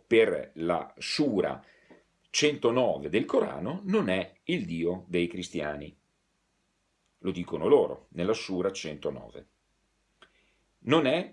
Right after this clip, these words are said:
il tetagramma. Se usiamo il termine generico Dio, filosofico, con la D minuscola, ogni principio primo è Dio, ma non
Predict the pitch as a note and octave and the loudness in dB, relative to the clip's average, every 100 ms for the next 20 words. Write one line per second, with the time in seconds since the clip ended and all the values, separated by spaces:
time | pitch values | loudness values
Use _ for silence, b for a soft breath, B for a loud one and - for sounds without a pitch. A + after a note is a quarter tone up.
0 | _ F3 - E3 E3+ D#3+ C2 A#1+ - - | _ -6 2 2 2 -2 -4 -10 -18 -20
1 | _ _ _ _ _ _ _ _ B B | _ _ _ _ _ _ _ _ B B
2 | B B - - D#3+ D3 - G#2 A2+ C3+ | B B -4 4 6 6 2 -2 4 4
3 | G2+ F2+ B2+ A#2+ G2+ F2+ F2 D#2+ F#2+ G#2 | 2 2 4 4 0 -4 -4 -2 0 2
4 | F2+ D2+ E2+ E2 F#2+ E2 F2+ - D2+ D2+ | 0 -2 -6 -4 -2 0 -2 -4 -6 -4
5 | D2+ - - G#2+ F3 E2 D2+ E2 D#2+ D2 | -6 -8 -6 -6 -2 -2 -2 -6 -6 -8
6 | C#2 - B2+ G#3 - _ _ _ _ _ | -10 -4 -4 -4 -12 _ _ _ _ _
7 | _ _ _ C4+ C4 A2+ F2 D2+ - A#2+ | _ _ _ 6 6 4 -2 -6 -4 -4
8 | G#2 - A2 - E2+ D2+ C#2+ - _ _ | -2 0 0 -2 -2 -2 -2 -12 _ _
9 | - F2+ D#2 C#2 - E2+ D2+ - C#2+ C2 | 0 0 -4 -10 -4 -2 -2 -6 -10 -10
10 | A1 _ _ _ _ _ _ _ - G#2 | -12 _ _ _ _ _ _ _ -2 4
11 | A2 G#2 A#2+ A#2+ F#2 | 4 4 2 0 -4